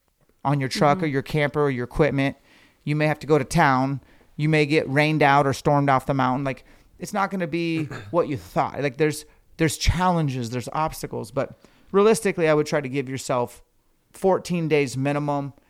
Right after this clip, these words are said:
Speaker 1: including travel, to go
Speaker 3: Mm-hmm.
Speaker 1: somewhere out west. You could hunt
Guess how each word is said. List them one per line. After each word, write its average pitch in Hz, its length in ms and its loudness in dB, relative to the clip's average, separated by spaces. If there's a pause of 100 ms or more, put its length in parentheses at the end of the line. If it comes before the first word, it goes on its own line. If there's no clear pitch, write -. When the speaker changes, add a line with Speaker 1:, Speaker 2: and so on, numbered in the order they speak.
(100)
Speaker 1:
including 139 680 -2
travel, 104 500 -2 (600)
to 147 80 -6
go 131 200 2
Speaker 3:
Mm-hmm. 113 100 0
Speaker 1:
somewhere 139 340 2
out 127 180 0
west. 113 460 -6 (800)
You 120 160 -6
could 147 160 -2
hunt 143 240 -2